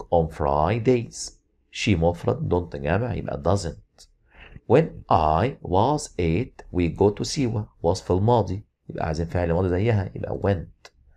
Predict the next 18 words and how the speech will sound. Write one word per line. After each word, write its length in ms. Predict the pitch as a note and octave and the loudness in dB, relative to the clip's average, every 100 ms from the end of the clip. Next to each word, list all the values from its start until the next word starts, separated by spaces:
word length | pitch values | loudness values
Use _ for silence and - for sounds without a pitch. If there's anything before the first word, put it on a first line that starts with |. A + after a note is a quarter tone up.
| _ - - - - - | _ -20 -16 -16 -4 2
أميرة 500 | G2 F#2+ E2+ A#2 D#3 - - | 2 4 2 0 -2 -14 0
does 160 | G2+ G2 | 2 4
never 500 | F#2+ C#3+ D3+ F#2 D#2 | 2 2 4 4 4
her 140 | F2 D#2+ | 2 2
homework 580 | G#2+ G#2 G2 G2+ - - G2 | 2 2 2 2 -2 -4 -4
after 260 | - A#2+ A2+ | 0 0 0
dinner. 220 | C3+ A2 - _ _ _ _ - | -2 -4 -8 _ _ _ _ -6
Never 280 | E2+ D#2+ F2+ - _ | -2 2 0 0 _
تيجي 200 | F2+ E2 - | -4 -2 -2
قبل 160 | D#2 | -2
الفعل 300 | D2+ - E2+ | -4 0 0
الرئيسي، 580 | E2+ F2+ A#2 A2+ G2+ G2+ _ | 2 2 0 -4 -8 -10 _
يبقى 200 | - - | -12 -6
never 380 | D#2+ F2 G2 F2 | -2 2 2 0
does، 140 | D2 - - - | -4 -6 -14 -6
never 160 | E2+ D#2 - - | -2 -2 -4 -4
إيه 160 | F2+ | -2
does. 340 | G#2 G#2+ - | -2 -8 -12